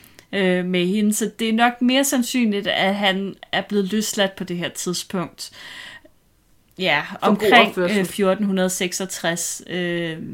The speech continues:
Speaker 1: der bliver hans, hans ældste søn født. Så det er nok omkring, så måske ni måneder før, et eller andet. <laughs> Øhm, ifølge, <clears throat> undskyld,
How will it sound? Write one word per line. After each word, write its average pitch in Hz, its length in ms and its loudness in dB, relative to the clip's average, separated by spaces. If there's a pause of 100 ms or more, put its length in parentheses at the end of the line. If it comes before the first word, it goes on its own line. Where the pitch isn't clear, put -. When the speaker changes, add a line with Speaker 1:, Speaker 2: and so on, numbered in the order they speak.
(320)
Speaker 1:
der 185 120 0
bliver 180 240 -4
hans, 180 460 -6
hans 185 320 -6
ældste 175 320 -6
søn 170 320 -4
født. - 480 -12
Så - 200 -12 (280)
det 240 60 -2
er 240 40 2
nok 233 200 6
omkring, 220 380 2 (300)
så 254 180 -4
måske 254 300 0
ni 240 300 10
måneder 175 320 0
før, 175 480 -2 (180)
et - 160 -10
eller - 220 -14
andet. 95 280 -12 (1000)
<laughs> 247 380 2 (800)
Øhm, 226 380 8 (600)
ifølge, 269 500 4 (320)
<clears throat> 269 320 6
undskyld, 220 280 -2